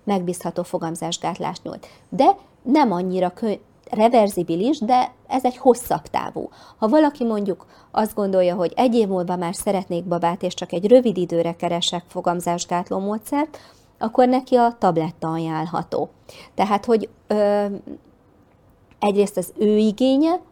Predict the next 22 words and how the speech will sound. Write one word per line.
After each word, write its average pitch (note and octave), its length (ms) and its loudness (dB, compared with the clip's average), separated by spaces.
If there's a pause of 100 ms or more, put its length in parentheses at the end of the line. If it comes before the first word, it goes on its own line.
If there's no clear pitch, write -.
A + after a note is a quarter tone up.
(120)
aztán G3 340 -4
az F#3 200 -4
ő G#3+ 260 2
alkata, F#3 760 2 (200)
hormonstátusza, A3 1160 0 (420)
esetleges G3+ 640 -2
egyéb F#3 420 -2
igénye, F3+ 460 -4
mint E3+ 240 -6
hogy - 200 -10 (200)
tisztuljon G3 580 0
le E3+ 120 -2
a - 80 -6
bőre, F3 540 0 (260)
hasson F#3 520 -2
a - 240 -6 (320)
hajhullás F#3 800 0
ellen, F3 400 -4
meg D#3+ 160 -6
a E3 60 -14
szőrösödés F3 840 -6
ellen, E3+ 520 -4